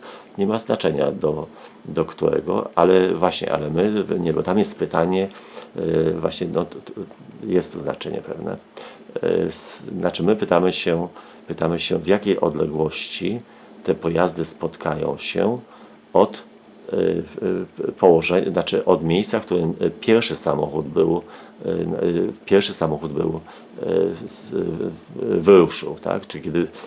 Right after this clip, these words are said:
od momentu, kiedy, kiedy wyruszył, czy od, od miejsca, w którym w chwili początkowej był pierwszy samochód, do miejsca, w którym się spotkały. Czyli, y, na-,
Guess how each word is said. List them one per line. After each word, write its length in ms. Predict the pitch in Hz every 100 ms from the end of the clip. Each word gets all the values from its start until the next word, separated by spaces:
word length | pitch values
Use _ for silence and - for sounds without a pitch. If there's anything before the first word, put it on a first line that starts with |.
| - -
od 180 | 82
momentu, 420 | 85 85 95 104 95
kiedy, 280 | 80 80 82 - - - -
kiedy 460 | 85 76 82 82 - 101 - - - - - - - - 104 82
wyruszył, 680 | 95 90 90 92 90 90 - -
czy 100 | 92
od, 80 | 80 85 -
od 140 | 85
miejsca, 320 | 85 98 98 95
w 60 |
którym 240 | - 82 80 - - -
w 60 |
chwili 220 | - 95
początkowej 360 | 85 82 82 82
był 200 | 78 80
pierwszy 520 | 82 80 78 - 82 - -
samochód, 520 | - 78 78 - -
do 120 | 78
miejsca, 300 | 78 82 92
w 20 |
którym 180 | - 82
się 160 | 87 82
spotkały. 480 | - 95 - 73 -
Czyli, 280 | - 80 - - - -
y, 160 | 82
na-, 200 | 82 92